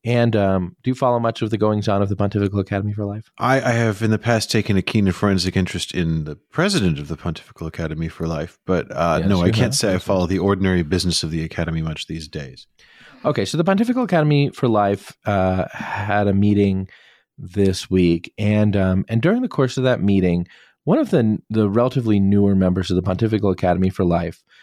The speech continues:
Speaker 1: uh, who was appointed to the Academy in October of twenty twenty-two, so now a year and a half ago, um,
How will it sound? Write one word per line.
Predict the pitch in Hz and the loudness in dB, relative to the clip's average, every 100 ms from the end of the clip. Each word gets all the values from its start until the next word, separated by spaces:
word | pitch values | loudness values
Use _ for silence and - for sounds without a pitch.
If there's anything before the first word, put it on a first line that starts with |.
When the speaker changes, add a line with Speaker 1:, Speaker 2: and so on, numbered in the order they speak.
| _ _ | _ _
Speaker 1:
uh, | 92 76 | -4 -4
who | - 110 | -2 2
was | 104 101 | 2 2
appointed | 101 - 123 117 | 0 0 0 0
to | 110 | 0
the | 107 | 0
Academy | 107 95 98 | 2 2 2
in | |
October | 87 87 98 92 | 0 0 -2 0
of | 90 | -2
twenty | - 90 87 | 0 -2 0
twenty-two, | 90 90 - 73 85 | -2 -4 -6 -8 -6
so | - | -4
now | 90 87 85 - - | -2 -2 -4 -10 -12
a | 92 | -6
year | 87 | -2
and | 87 | -2
a | 87 | -2
half | 80 | -4
ago, | 85 82 82 _ _ - _ _ | -6 -8 -8 _ _ -20 _ _
um, | 110 104 104 | -2 0 -2